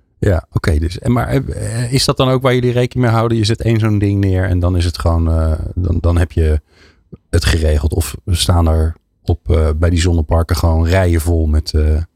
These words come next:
Speaker 1: met
Speaker 2: het zonnepark valt, valt vaak wel mee. Dat is ongeveer, dan hebben we het over twintig megawatt. En dat zijn vijf tot tien van die containers, eh,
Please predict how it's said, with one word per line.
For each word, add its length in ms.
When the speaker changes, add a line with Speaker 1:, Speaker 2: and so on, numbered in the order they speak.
Speaker 1:
met 80
Speaker 2:
het 100
zonnepark 540
valt, 260
valt 300
vaak 200
wel 100
mee. 280
Dat 160
is 200
ongeveer, 380
dan 180
hebben 80
we 60
het 80
over 140
twintig 280
megawatt. 720
En 120
dat 140
zijn 400
vijf 320
tot 160
tien 340
van 160
die 100
containers, 680
eh, 60